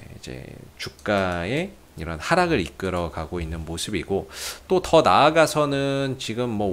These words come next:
올해 실적이 정점이고, 내년에는 영업이익이나 이런 것들이 올해보다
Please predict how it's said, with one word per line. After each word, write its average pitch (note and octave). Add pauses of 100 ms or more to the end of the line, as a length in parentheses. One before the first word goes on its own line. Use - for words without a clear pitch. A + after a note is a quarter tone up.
올해 C3
실적이 A#2
정점이고, G2+ (360)
내년에는 G#2+
영업이익이나 G#2
이런 F2
것들이 F#2
올해보다 G2